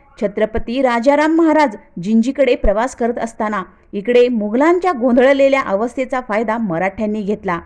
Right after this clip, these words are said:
औरंगजेबचे सर्व सरदार आणि सेनानायक गोंधळून गेले. संभाजी महाराजानंतर पूर्ण भारत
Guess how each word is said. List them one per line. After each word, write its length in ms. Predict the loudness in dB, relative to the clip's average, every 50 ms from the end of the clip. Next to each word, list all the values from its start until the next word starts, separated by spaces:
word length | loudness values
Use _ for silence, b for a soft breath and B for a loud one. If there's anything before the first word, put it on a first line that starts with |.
| -14 -20 _ -20 _ B B B B B B 2
औरंगजेबचे 640 | 4 4 6 6 4 4 4 2 0 0 -2 -4 -2
सर्व 300 | 0 2 4 4 4 4
सरदार 440 | 2 2 2 2 2 2 0 0 -2 -6 -6
आणि 360 | -4 -2 0 0 0 0 -2
सेनानायक 640 | -4 -4 -4 -2 0 0 0 0 2 0 0 -2 -2 -2
गोंधळून 400 | -2 0 2 2 2 2 2 2
गेले. 280 | 2 2 0 0 -2 -4 b b b b b b _ -8
संभाजी 440 | -6 -4 -2 0 -2 -2 -2 -2 0
महाराजानंतर 760 | 0 2 2 2 2 2 2 4 4 2 2 4 2 2 2 B B B B _ -2
पूर्ण 240 | 0 2 2 2
भारत 400 | 2 2 2 4 4 4 4 4